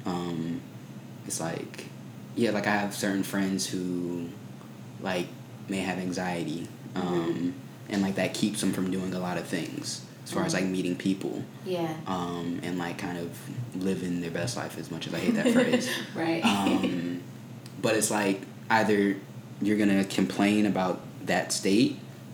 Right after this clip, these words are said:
Speaker 1: or you're
Speaker 2: Mm-hmm.
Speaker 1: gonna try to get better, um, and try
Speaker 2: Mm.
Speaker 1: to, like, just work on yourself, like, self-improvement. So,
Speaker 2: Yeah.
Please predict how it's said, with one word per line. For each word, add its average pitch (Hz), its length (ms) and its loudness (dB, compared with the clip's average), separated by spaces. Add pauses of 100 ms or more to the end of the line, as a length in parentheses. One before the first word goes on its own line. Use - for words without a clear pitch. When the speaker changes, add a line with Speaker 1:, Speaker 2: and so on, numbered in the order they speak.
Speaker 1:
or 95 100 6
you're 95 120 8
Speaker 2:
Mm-hmm. - 100 8
Speaker 1:
gonna 95 120 2
try 92 180 2
to 92 100 2
get 87 180 0
better, 82 320 0 (400)
um, 87 560 -6
and 180 400 0
try 170 140 4
Speaker 2:
Mm. 170 140 2
Speaker 1:
to, - 40 -4
like, 87 380 -4 (300)
just 98 200 -2
work 95 200 0
on 92 120 2
yourself, 90 460 -2
like, 80 160 -2
self-improvement. - 720 -4
So, 78 360 -2
Speaker 2:
Yeah. 165 300 4